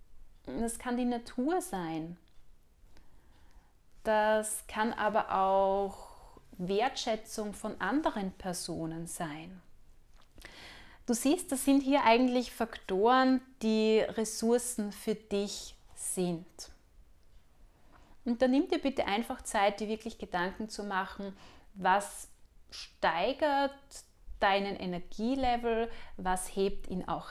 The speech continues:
an. Und in einem nächsten Schritt schaust du dir dann bitte an, was leert dein Energiefass. Das heißt, was trägt dazu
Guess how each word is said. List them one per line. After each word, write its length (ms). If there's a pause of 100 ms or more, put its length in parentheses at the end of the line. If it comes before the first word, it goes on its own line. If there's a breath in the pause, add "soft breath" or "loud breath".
an. 400 (2250 loud breath)
Und 160
in 100
einem 340
nächsten 540
Schritt 540 (440)
schaust 520
du 60
dir 120
dann 180
bitte 360
an, 400 (260 loud breath)
was 540
leert 720 (160)
dein 240
Energiefass. 1080 (160)
Das 160
heißt, 320
was 340
trägt 520
dazu 320